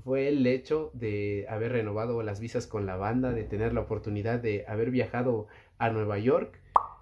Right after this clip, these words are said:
porque, bueno, ya nos había tocado ir el año anterior, en el dos mil dieciocho, y también a la banda ya le había tocado ir en el dos mil diecisiete. Pero el hecho de ir esta vez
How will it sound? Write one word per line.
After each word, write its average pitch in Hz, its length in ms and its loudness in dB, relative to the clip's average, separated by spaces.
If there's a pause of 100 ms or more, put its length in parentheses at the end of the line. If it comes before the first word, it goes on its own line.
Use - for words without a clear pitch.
(460)
porque, 117 720 2
bueno, 160 220 6
ya 151 120 4
nos 156 160 -2
había 139 220 0
tocado 131 400 -2
ir 135 240 -4
el 107 300 -6
año 127 260 -2
anterior, 117 460 -4
en 120 120 -4
el 98 100 -8
dos 104 140 -6
mil 120 160 -4
dieciocho, 123 460 -4
y 127 60 -4
también 110 260 -2
a 120 80 0
la 104 120 -2
banda 120 280 0
ya 110 140 -2
le 113 80 0
había 107 180 -2
tocado 107 320 -4
ir 117 120 -2
en 110 100 -6
el 98 100 -6
dos 98 140 -6
mil 98 160 -4
diecisiete. 117 420 -6 (720)
Pero 185 460 2 (680)
el 110 280 -2
hecho 131 260 0
de 107 300 0
ir 127 340 -2
esta 123 280 -4
vez 123 380 -4